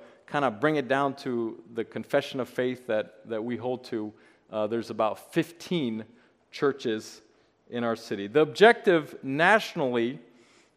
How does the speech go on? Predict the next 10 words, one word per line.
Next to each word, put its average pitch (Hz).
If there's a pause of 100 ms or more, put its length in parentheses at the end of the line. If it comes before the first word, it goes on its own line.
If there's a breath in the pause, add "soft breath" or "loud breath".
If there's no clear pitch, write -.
(180)
is 147
to -
put 147
one 170
church 175
for 131
every 143
ten 180
thousand 147
people. 107